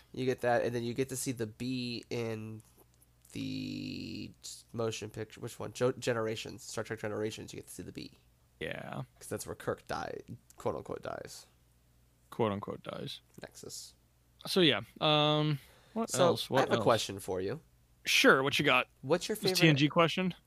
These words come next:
Speaker 1: D-, general Star Trek question.
Speaker 2: Sure.
Speaker 1: What's your favorite Enterprise design?
Speaker 2: I knew that was fucking coming. It's gotta be the E or the F.
Speaker 1: I haven't seen the F, but the E's really cool.
Speaker 2: I think it's, well, I, damn, I can't look
Speaker 1: Or
Speaker 2: it
Speaker 1: is
Speaker 2: up.
Speaker 1: it the J?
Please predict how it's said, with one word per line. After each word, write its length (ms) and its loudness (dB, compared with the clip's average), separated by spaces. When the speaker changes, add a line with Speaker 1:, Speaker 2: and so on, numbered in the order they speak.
Speaker 1:
D-, 140 0
general 320 4
Star 220 2
Trek 220 -4
question. 420 -8
Speaker 2:
Sure. 280 0
Speaker 1:
What's 200 -2
your 80 -4
favorite 340 -2
Enterprise 460 -8
design? 400 -14
Speaker 2:
I 140 6
knew 120 12
that 80 12
was 120 4
fucking 400 2
coming. 340 4
It's 120 -2
gotta 200 10
be 120 8
the 220 4
E 120 6
or 80 6
the 140 2
F. 380 2
Speaker 1:
I 60 -4
haven't 140 0
seen 180 -6
the 220 -8
F, 400 -6
but 140 -10
the 180 -10
E's 180 -10
really 280 -10
cool. 260 -10
Speaker 2:
I 60 -6
think 280 -8
it's, 180 -10
well, 140 6
I, 100 6
damn, 300 -4
I 40 -4
can't 220 -8
look 140 -4
Speaker 1:
Or 40 8
Speaker 2:
it 40 8
Speaker 1:
is 60 4
Speaker 2:
up. 40 2
Speaker 1:
it 40 -4
the 80 0
J? 360 2